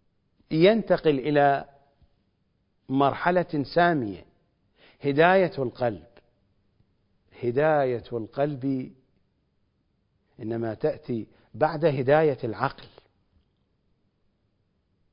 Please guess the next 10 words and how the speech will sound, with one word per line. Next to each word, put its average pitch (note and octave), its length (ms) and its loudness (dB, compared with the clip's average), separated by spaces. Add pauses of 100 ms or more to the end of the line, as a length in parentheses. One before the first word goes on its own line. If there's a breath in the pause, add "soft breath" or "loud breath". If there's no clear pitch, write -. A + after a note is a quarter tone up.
(1080)
الهداية C#3+ 640 2
أولًا F3 720 4
هداية F3+ 460 2
للعقل، B2+ 680 -2 (2500)
وبعد B2+ 360 2
هداية D#3+ 640 2
العقل C#3+ 480 -2 (280)
تأتي D#3 680 0
هداية F3+ 440 4
القلب، A#2 440 -4